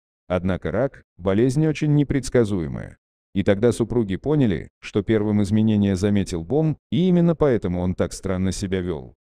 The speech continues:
Татьяна извинилась перед сенбернаром и расцеловала его. Верный пес улегся головой на колени хозяину и стал лизать руки. Ведь он так сильно переживал и хотел помочь ему, но никак не мог объяснить.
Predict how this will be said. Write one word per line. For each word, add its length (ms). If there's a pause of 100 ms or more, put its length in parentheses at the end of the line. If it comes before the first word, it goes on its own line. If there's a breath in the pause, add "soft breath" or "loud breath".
(340)
Татьяна 520
извинилась 540
перед 240
сенбернаром 640
и 40
расцеловала 600
его. 340 (380)
Верный 420
пес 220
улегся 340
головой 380
на 100
колени 380
хозяину 680 (160)
и 80
стал 260
лизать 360
руки. 460 (360)
Ведь 220
он 140
так 180
сильно 340
переживал 560
и 40
хотел 360
помочь 400
ему, 340 (160)
но 160
никак 340
не 80
мог 220
объяснить. 600